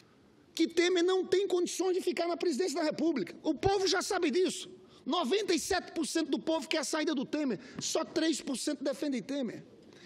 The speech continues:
Quem defende Temer? É o Deus mercado, o tal do mercado financeiro, grandes empresas que achavam que o Temer tinha que ficar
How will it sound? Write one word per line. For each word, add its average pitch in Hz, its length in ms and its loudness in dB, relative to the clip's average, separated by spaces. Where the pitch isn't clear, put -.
Quem 480 220 2
defende 277 400 0
Temer? 160 480 0
É 330 120 0
o 330 100 0
Deus 254 400 0
mercado, 175 640 -2
o - 20 -4
tal 208 160 -2
do 185 80 0
mercado 165 600 -2
financeiro, 208 760 0
grandes 208 520 0
empresas 214 640 0
que - 100 -4
achavam 311 720 -2
que 392 140 0
o 359 40 -2
Temer 392 400 2
tinha 294 200 2
que - 80 -8
ficar 233 760 -2